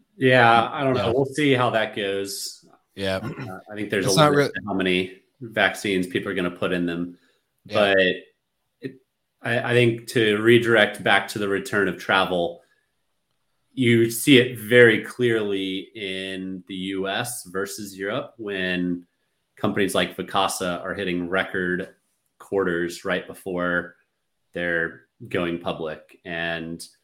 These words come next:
Speaker 1: Airbnb also reported a record Q three. So the trend of,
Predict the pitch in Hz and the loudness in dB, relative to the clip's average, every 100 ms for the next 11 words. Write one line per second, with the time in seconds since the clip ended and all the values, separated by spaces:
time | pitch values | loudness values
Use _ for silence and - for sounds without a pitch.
0 | _ _ _ _ _ _ - 113 95 107 | _ _ _ _ _ _ -2 0 2 2
1 | 98 104 98 95 92 - 95 90 90 95 | 2 2 2 2 0 0 -2 -2 -2 -2
2 | 90 87 90 98 92 85 - 90 - - | 0 -2 -4 -6 -4 -4 -4 -8 -8 -8
3 | 87 - 85 85 80 80 _ - - 90 | -8 -8 -10 -10 -10 -14 _ -16 -6 -2
4 | 87 85 - _ _ _ _ _ 92 101 | -2 -4 -8 _ _ _ _ _ -10 -8
5 | 92 - - 127 120 117 110 110 98 98 | -8 -6 2 4 4 2 2 2 2 0
6 | 90 | -2